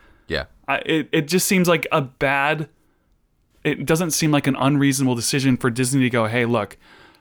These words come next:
Speaker 2: yeah, I know you said these a long time ago, but you cannot be directing children's movies for our company
Speaker 1: Yeah.
Speaker 2: with this sort of statement on record."
Speaker 1: So I, I do have some stuff to say about that. That's not necessarily, um, I don't know, but I wanna ask another question first,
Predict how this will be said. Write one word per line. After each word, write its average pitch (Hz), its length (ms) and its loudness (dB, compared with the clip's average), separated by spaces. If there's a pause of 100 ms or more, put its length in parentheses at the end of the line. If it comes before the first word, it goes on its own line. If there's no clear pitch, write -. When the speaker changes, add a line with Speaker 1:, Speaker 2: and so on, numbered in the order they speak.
(100)
Speaker 2:
yeah, - 220 -6
I 135 140 2
know 143 180 4
you 156 140 2
said 143 180 0
these 135 140 0
a 120 40 0
long 120 160 2
time 117 220 0
ago, 135 240 0
but - 240 -12
you 127 100 -6
cannot 131 460 0
be 123 100 -2
directing 113 380 -2
children's 110 420 -2
movies 110 280 -2
for - 280 -2
our 123 140 2
company 104 640 -4 (420)
Speaker 1:
Yeah. 87 160 -6 (100)
Speaker 2:
with 120 280 -4
this 131 180 2
sort 117 340 2
of 107 100 -2
statement 110 600 -2
on 104 280 -2
record." - 440 -10 (440)
Speaker 1:
So 113 260 2
I, 120 120 4
I - 280 -6
do 143 80 0
have 156 60 -2
some 127 100 -8
stuff 127 120 -4
to - 60 -16
say 104 80 0
about 90 200 0
that. 87 340 0
That's - 180 -6
not 101 100 -2
necessarily, 82 760 -4 (760)
um, 73 320 -6 (160)
I 101 40 -2
don't 87 100 2
know, 73 120 -6
but - 160 0
I 98 80 2
wanna 101 160 4
ask 87 100 -2
another 85 140 -8
question 80 240 -8
first, 80 300 -4